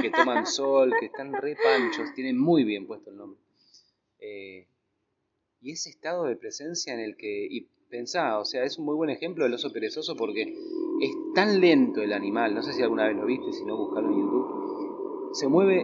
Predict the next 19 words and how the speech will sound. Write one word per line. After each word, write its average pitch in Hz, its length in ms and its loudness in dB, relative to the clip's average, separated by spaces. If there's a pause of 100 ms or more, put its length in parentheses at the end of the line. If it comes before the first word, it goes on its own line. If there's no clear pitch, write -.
(120)
extremadamente 165 840 4
lento. - 1040 -2
Es, - 280 -4 (140)
sería 170 320 -6
muy 190 320 0
fácil 139 640 -10
para 117 240 -2
un 147 180 -6
predador 127 600 2 (540)
comérselo, 165 600 -4
qué 139 120 -14
sé 147 100 -10
yo, 117 140 -8
un 113 180 -12
puma, 143 300 -4
un 117 120 -10
zorro, 139 380 -10 (440)
pero 123 180 -8
están 190 340 -8